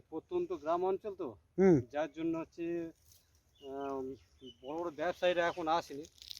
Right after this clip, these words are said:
Speaker 1: এবার হচ্ছে এটা যখন হচ্ছে প্রায় সব চাষির, আহ, মাল সব উঠতে থাকবে,
Speaker 2: হুম।
Speaker 1: এটা অ্যাভেলেবল হয়ে যাবে,
Speaker 2: হুম।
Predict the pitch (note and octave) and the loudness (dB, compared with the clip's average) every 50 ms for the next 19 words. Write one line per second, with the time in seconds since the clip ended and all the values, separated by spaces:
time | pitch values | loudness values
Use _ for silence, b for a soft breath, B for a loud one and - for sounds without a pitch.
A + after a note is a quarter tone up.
0 | - - - _ _ _ B2+ B2 C3+ C#3 D3 D3+ C#3 - E3+ E3+ D#3 F3 F3 F3 | -16 -18 -20 _ _ _ -2 0 2 2 2 0 -2 -2 -2 0 2 4 4 4
1 | F3 C#3+ E3 E3+ D#3+ F3+ F3+ F3+ F3 - - F#3 F#3 F3+ - - - - - - | 4 4 2 2 2 2 2 2 2 0 0 -4 -4 -4 -6 -8 -14 -20 -20 -20
2 | - - _ D#3+ D#3+ E3 E3 - - F3 E3+ - - E3+ E3+ E3 - F#3+ F#3 F3+ | -20 -8 _ 4 6 6 6 4 2 -2 -2 0 4 4 4 4 4 2 0 0
3 | E3+ E3 E3 D#3+ D#3+ D#3+ D#3 D#3 D#3 D#3 D#3 D#3 D#3+ D#3+ D#3+ D#3+ D#3 D3+ D#3 E3 | 0 0 0 2 4 4 6 6 6 6 6 6 6 4 2 0 2 4 6 6
4 | E3 D#3 - F3 E3 D#3 D#3+ - F3 D#3+ D#3 - F3+ E3 - F3+ E3 D3 C#3+ D#3+ | 4 4 2 0 0 0 -4 -8 -10 -8 -4 -4 -4 2 2 2 2 2 0 -4
5 | - - _ _ _ _ - E3 E3 C#3+ C3 C#3 D#3 D#3+ D#3+ D#3+ D#3 D#3 D#3+ D#3+ | -4 -6 _ _ _ _ 4 6 6 8 8 8 10 10 10 10 10 8 8 8
6 | F3+ F3 F3 E3 F3+ E3 C#3 E3+ F3 D3+ D#3 C#3 D3 F3 - _ D#3+ D#3+ D3 C3 | 6 6 8 6 6 6 6 6 6 6 6 4 4 0 -2 _ 2 2 4 2